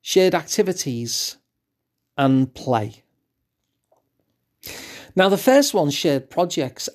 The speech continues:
I notice, for instance, that I get closer to my male friends whenever I'm involved in some sort of project, especially if it's a project that's important to them as well, or they have some interest in,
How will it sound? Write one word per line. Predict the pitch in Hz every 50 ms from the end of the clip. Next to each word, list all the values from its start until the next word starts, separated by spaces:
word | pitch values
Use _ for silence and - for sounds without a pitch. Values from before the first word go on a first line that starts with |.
| _
I | - 185 214
notice, | 214 196 180 170 170 185 190 185 - 170 143 - -
for | - - 156 147
instance, | 135 131 131 - - - 127 123 123 - - -
that | - 156 143 - -
I | 160 165 175
get | 160 - 160 151 - -
closer | - - 165 151 151 143 - - 156 139 135 135 127 - _ _ _ _ _ _ _ _ _ _ _ _ _ _ _
to | - - - 170 156 151 147 147 143 - - _ _ _ _ _ _ _ _ _ _ _ _ _ _
my | - 151 151 156 156 170 185 196
male | 180 165 156 151 151 135 131
friends | - - - 151 147 151 151 147 127 110 110 117 117 - - -
whenever | 147 147 151 170 180 190 196
I'm | 190 185 185 180
involved | 175 165 156 156 - 151 156 160 165 160 151 151
in | 156 147 147
some | 151 - 170 156 156
sort | 151 - 160 151 151 147 - 160
of | 147 139 135 - - _ _ _ _ _ _ _ _ _ _ _ _ _ _ _ _
project, | - - 151 151 151 147 - 156 147 135 - _ _ - - _ _ _ _ _ _ _ _ -
especially | 170 - - - 240 254 247 - 247 240
if | 226 226
it's | 208 - 208
a |
project | 185 - - 196 190 170 - 190 180 185 -
that's | - 175 - -
important | 156 151 - - 170 160 160 - - 151 -
to | 170 151
them | 131 - 165 151 151 156 156 147 - - -
as | 143 135 127 131
well, | 135 147 147 147 147 143
or | 135 131 131
they | 139 139
have | 139 139 139 135
some | - - 156 139 131
interest | 139 147 151 - - 147 135 - - - -
in, | 123 117 113